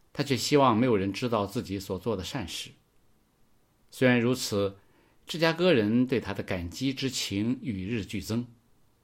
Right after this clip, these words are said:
报社记者们开始寻找这位神秘的善行先生，结果他们最终锁定了这位富有的商人慈善家。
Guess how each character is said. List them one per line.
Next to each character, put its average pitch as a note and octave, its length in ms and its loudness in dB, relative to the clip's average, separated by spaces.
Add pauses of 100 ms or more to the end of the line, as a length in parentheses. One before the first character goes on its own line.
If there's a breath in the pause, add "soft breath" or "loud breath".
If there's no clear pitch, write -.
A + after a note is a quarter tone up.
(520)
报 B2 160 6
社 B2 120 2
记 A#2+ 160 0
者 F#2+ 140 0
们 A2+ 320 0
开 A2+ 160 -8
始 G2+ 160 -8
寻 C#3 320 -2
找 F2+ 180 -4
这 G#2+ 180 -2
位 G2 180 -4
神 G#2+ 260 -2
秘 E3+ 280 2
的 F2 260 -6 (220 soft breath)
善 A2+ 340 -2
行 F2 300 -6
先 G2+ 240 -2
生， F2+ 160 -8 (920)
结 C3+ 180 4
果 G#2 480 2 (160)
他 A#2 120 -2
们 A2+ 240 4
最 G#2+ 320 2
终 E3 360 0
锁 G2+ 320 2
定 E3 200 2
了 A2+ 80 2
这 A#2+ 180 2
位 G2 160 4
富 G#2+ 300 -2
有 F2+ 240 -4
的 G2 300 -6
商 D3+ 460 2
人 G2 280 -2
慈 - 220 -10
善 E2+ 180 -8
家。 - 200 -16